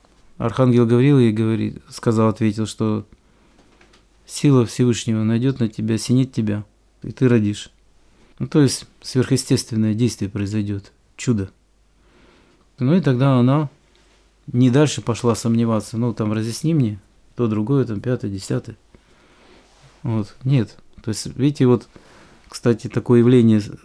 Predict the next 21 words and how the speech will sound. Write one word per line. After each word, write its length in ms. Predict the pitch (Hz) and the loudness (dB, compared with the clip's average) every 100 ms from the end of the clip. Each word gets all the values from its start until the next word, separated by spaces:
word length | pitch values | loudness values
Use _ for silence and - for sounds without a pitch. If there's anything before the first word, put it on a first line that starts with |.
| _ | _
сомнения, 800 | - - 120 135 160 143 110 101 _ _ _ _ _ _ - | -6 2 4 6 6 6 4 0 _ _ _ _ _ _ -12
которое 460 | 107 131 123 120 | -4 2 4 4
естественно 720 | 117 117 - 151 139 117 113 | 2 -2 0 0 2 0 0
человеку 420 | 107 117 117 117 | 0 -2 -2 -4
по 120 | 101 107 | -8 -4
природе. 480 | 120 110 104 98 - | 0 0 0 -2 -6
Она 200 | 117 117 | -2 0
проявила 500 | 113 113 110 101 104 - - - - - | 2 2 2 0 -4 -12 -20 -20 -20 -14
сомнение, 520 | - 113 120 165 139 | -2 4 6 6 4
естественное 760 | 117 110 - 143 143 113 107 104 | 2 -2 -2 -2 -2 -2 0 -2
человеку 420 | - 113 123 123 | -4 -4 -4 -4
по 100 | 117 | -10
природе. 460 | 107 110 104 101 95 _ _ _ _ _ _ _ _ - | -6 -4 -4 -6 -12 _ _ _ _ _ _ _ _ -6
Ну, 120 | 202 | -2
когда 280 | 175 139 135 | 0 2 2
архангел 400 | 127 131 123 123 | 2 2 4 4
и 60 | 117 | 4
говорил, 460 | 123 131 151 143 120 | 4 4 4 2 -2
сказал 400 | - 135 143 147 | -4 0 2 2
просто, 480 | 127 123 - 113 113 _ _ _ _ _ _ _ _ _ | 0 -4 -4 -8 -10 _ _ _ _ _ _ _ _ _
что 640 | - - 120 117 117 113 | -18 -2 2 4 4 2